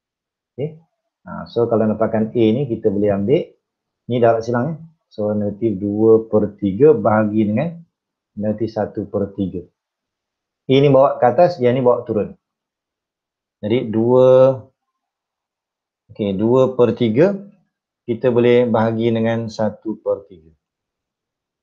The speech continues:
Okey, so, kita akan dapat dua. Dua. So, settle. A dua. So,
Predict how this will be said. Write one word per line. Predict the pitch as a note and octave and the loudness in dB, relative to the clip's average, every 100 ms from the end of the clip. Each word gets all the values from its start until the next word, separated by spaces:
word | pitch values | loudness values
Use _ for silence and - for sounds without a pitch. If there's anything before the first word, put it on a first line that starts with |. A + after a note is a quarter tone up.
| _ _ _ | _ _ _
Okey, | A#2 C#3+ | -10 -8
so, | G2+ | -6
kita | F#2+ F#2 F#2 | -4 -4 -6
akan | F#2 | -4
dapat | A#2+ G#2 | -6 -6
dua. | F2 D#2+ - _ _ _ _ _ _ _ _ _ _ | -10 -12 -18 _ _ _ _ _ _ _ _ _ _
Dua. | D#2+ D2+ - | -18 -18 -14
So, | - G#2 | -6 -4
settle. | G#2 - F2+ - | -2 -4 -4 0
A | A2 G#2 | 0 2
dua. | F2+ D#2 _ _ _ _ _ _ _ _ | -2 -8 _ _ _ _ _ _ _ _
So, | - | -4